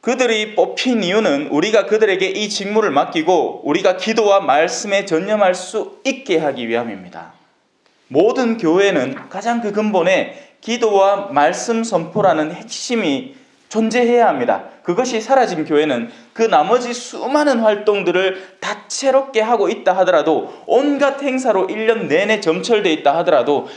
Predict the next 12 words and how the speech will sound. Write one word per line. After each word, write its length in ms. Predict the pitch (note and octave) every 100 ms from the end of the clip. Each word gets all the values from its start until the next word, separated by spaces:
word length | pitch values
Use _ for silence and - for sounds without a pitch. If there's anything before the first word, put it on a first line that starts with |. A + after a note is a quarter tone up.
| -
수많은 600 | - B3+ C4 C#4 B3+ G#3+
단체가 520 | F3+ G3+ - F#3 F#3
구체적으로 520 | D#3+ G#3+ G3+ E3+ D#3+
활동하고 440 | F#3+ F#3+ F#3 D#3+
있다 220 | E3+ - C#3+
하더라도 560 | B2 A#2 D3 A2+ - - - -
아무 640 | A#2+ D#3+ G#3+ A3+ A#3 -
의미가 320 | F#3+ G3+ G3
없는 480 | D3+ C3 E3 G#3 G3+
단체가 400 | A#2+ B2 D3 A#2+
되는 180 | G2 F#2
거예요. 160 | F2